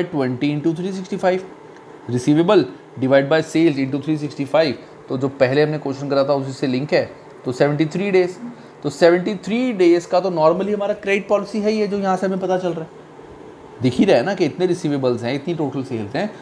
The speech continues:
तो normally seventy थ्री days में पैसे आते हैं। हमने बोला कि अगर आप ten days में पैसे दे दोगे तो हम आपको टू percent discount offer करेंगे। Should it be introduced if forty percent of the customer take up the discount?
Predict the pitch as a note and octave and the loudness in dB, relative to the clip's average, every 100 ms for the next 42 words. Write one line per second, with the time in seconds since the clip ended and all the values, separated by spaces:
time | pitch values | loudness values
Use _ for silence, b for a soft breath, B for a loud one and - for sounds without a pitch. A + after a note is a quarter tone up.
0 | B - A#2+ A2 A#2 D#3 E3+ D#3 D3+ D3+ | B -4 2 2 4 2 2 0 -2 -4
1 | F3+ F3+ F3 F#3 F3+ E3+ F3+ E3 E3 - | 0 2 2 -2 -2 -2 -2 -4 -6 -14
2 | - B B B B - F#3 G#3 B3+ C4 | -20 B B B B 0 2 2 0 0
3 | F#3 F3+ D3+ D3 D#3+ F3 E3+ F3+ F#3 - | 2 2 4 2 2 0 2 0 0 -2
4 | F#3+ A3 G#3+ F3+ E3 E3+ D3+ C#3 C3+ A2+ | 0 0 2 2 2 -2 -4 -4 -4 -4
5 | G#2 B2+ F#3 F#3+ B B - A2+ C#3+ C#3+ | -2 0 0 0 B B -8 0 0 2
6 | A#2+ - D#3+ D#3 D3 C#3 C3 C3+ A#2+ - | 0 -2 -2 -2 0 0 -2 -2 -4 -2
7 | A2+ B2+ B2 A2 - C3+ - G#2 - - | 0 0 0 0 2 0 0 -4 -4 -14
8 | - - - - B B B B B B | -20 -20 -20 -20 B B B B B B
9 | - - C4 A3 G3+ G3+ F3 G#3 F3+ E3+ | -2 4 4 4 0 -2 -2 -2 0 0
10 | E3+ F3 F3 F3 F3 F3 E3+ E3+ - F#3 | 4 4 4 2 2 0 -2 -2 -2 2
11 | F#3 F3+ - A3 A3 - E3+ E3+ E3+ E3 | 2 0 -4 -2 0 0 0 0 -2 -2
12 | D3+ D#3+ D#3 D3+ D#3 D#3 D3 C3+ C3 B2 | -2 -4 -4 -4 -4 -2 -2 0 0 -2
13 | A#2 - C3+ E3+ | -4 -2 0 0